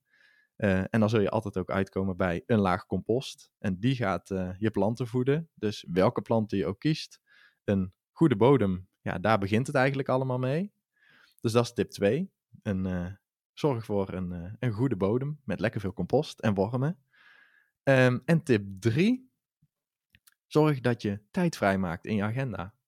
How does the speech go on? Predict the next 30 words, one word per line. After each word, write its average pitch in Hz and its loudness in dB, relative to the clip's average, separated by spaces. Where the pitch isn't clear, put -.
Want 101 -2
heel 131 4
veel 151 -4
mensen 120 -2
die 107 -2
denken, 104 0
"Ik 120 -4
begin 120 -2
met 110 0
een 95 -2
hobby 151 0
en 123 -4
dat 107 0
is 104 -2
de 92 -2
moestuin." 131 0
Eh, 107 2
en 110 0
als 110 -4
je 95 0
moet 107 0
tennissen 107 0
of - -8
je 107 -4
gaat 98 -4
voetballen 98 0
of - -10
je 104 -4
gaat 101 -2
zingen 101 0